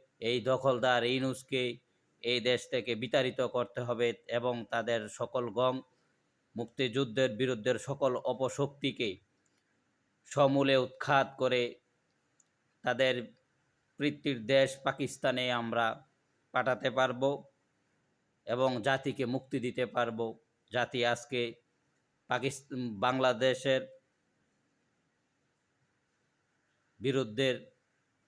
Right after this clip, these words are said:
পাকিস্তানিদের ওই প্রেতাত্মাদের রসাতলে পড়ে গিয়েছে। জাতি আজকে মুক্তিযুদ্ধের নেতৃত্ব দানকারী রাজনৈতিক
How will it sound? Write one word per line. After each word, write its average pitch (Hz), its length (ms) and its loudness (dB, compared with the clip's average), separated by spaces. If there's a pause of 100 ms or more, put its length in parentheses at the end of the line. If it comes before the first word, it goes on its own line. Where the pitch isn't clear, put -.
(220)
পাকিস্তানিদের 127 840 0
ওই 123 140 0
প্রেতাত্মাদের 131 880 0 (1160)
রসাতলে 131 480 0 (100)
পড়ে 127 180 2 (100)
গিয়েছে। 135 340 0 (800)
জাতি 127 240 0 (120)
আজকে 127 280 -4 (1120)
মুক্তিযুদ্ধের 127 720 -2
নেতৃত্ব 135 360 -6 (120)
দানকারী 123 380 0 (100)
রাজনৈতিক 117 440 -4